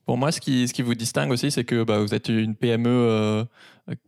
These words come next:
quasiment familiale, quoi, où les gens qui viennent en formation, voilà, vous, vous les cocoonez, euh, voilà, vous serez pas juste un, un numéro si,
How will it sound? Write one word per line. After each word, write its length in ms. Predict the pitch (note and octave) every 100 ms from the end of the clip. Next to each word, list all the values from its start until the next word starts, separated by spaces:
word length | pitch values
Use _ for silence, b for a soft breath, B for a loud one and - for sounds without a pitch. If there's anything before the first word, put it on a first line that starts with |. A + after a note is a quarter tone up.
| _
quasiment 240 | A2 A2+ A2
familiale, 540 | - B2 C#3 D3+ D3+
quoi, 240 | C3+ A2+ A2+
où 260 | A2+ A2+
les 140 | A2 A2
gens 120 | A#2+
qui 120 | A#2
viennent 120 | A2+
en 60 | A2
formation, 520 | A#2 G#2+ G#2 B2+ B2
voilà, 180 | A#2+ A#2
vous, 220 | A2 G#2+
vous 140 | G#2+
les 120 | A2 A2
cocoonez, 580 | A#2+ - A#2 B2 C3
euh, 140 | A#2+ A2
voilà, 220 | A#2+ A2+
vous 100 | G#2+
serez 160 | - A#2+
pas 360 | A#2+ A2+ A2
juste 240 | A2 A#2+ A#2+
un, 240 | G#2+ A2
un 80 | A2
numéro 340 | A2+ A2+ A2+ B2
si, 320 | - A2